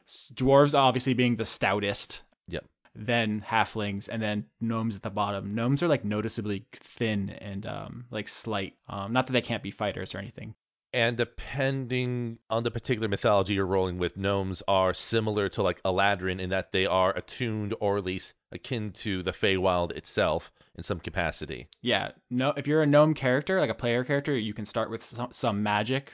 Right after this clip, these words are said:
Speaker 1: usually illusion magic, and also with the ability to make, like, small clockwork stuff,
Speaker 2: Mm-hmm.
Speaker 1: like little items, because they're very, like, inventive.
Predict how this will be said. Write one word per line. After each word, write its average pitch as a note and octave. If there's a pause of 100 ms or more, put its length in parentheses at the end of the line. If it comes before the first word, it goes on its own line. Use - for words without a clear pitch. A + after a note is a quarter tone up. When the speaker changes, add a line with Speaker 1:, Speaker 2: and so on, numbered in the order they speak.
Speaker 1:
usually A2+
illusion A2
magic, A#2+ (280)
and A2+
also A#2
with G#2
the G#2+
ability G#2
to -
make, G2
like, F#2+
small G#2
clockwork -
stuff, - (100)
Speaker 2:
Mm-hmm. G2
Speaker 1:
like A2+
little G#2
items, G2
because G2+
they're G#2
very, G2+
like, -
inventive. G#2+